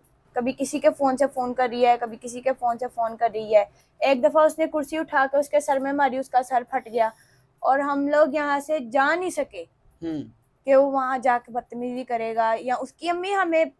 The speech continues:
Speaker 1: हम घर जाते थे ना, तो उसकी अम्मी दरवाज़ा ही नहीं खोलती थी, फैसल की अम्मी।
Speaker 2: फैसल रिश्तेदार है ਤੁਹਾਡਾ?
Speaker 1: हाँ, मेरी सगी खाला है।
Speaker 2: खाला ਦਾ ਪੁੱਤਰ ਹੈਗਾ?
Speaker 1: हाँ जी, ਜਦੋਂ ਰਿਸ਼ਤਾ ਲੈਣਾ ਸੀ, ਉਦੋਂ ਸਾਡੇ ਨਾਲ ਬਹੁਤ ਮਿੱਠੇ ਹੋਏ ਸੀ।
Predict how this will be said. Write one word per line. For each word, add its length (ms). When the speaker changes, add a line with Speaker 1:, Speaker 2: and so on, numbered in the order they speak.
Speaker 1:
हम 180
घर 180
जाते 300
थे 120
ना, 180
तो 140
उसकी 380
अम्मी 180
दरवाज़ा 420
ही 100
नहीं 120
खोलती 360
थी, 220
फैसल 300
की 160
अम्मी। 220
Speaker 2:
फैसल 300
रिश्तेदार 420
है 60
ਤੁਹਾਡਾ? 300
Speaker 1:
हाँ, 80
मेरी 180
सगी 300
खाला 340
है। 320
Speaker 2:
खाला 160
ਦਾ 100
ਪੁੱਤਰ 300
ਹੈਗਾ? 180
Speaker 1:
हाँ 160
जी, 200
ਜਦੋਂ 260
ਰਿਸ਼ਤਾ 280
ਲੈਣਾ 320
ਸੀ, 180
ਉਦੋਂ 240
ਸਾਡੇ 260
ਨਾਲ 180
ਬਹੁਤ 280
ਮਿੱਠੇ 260
ਹੋਏ 300
ਸੀ। 220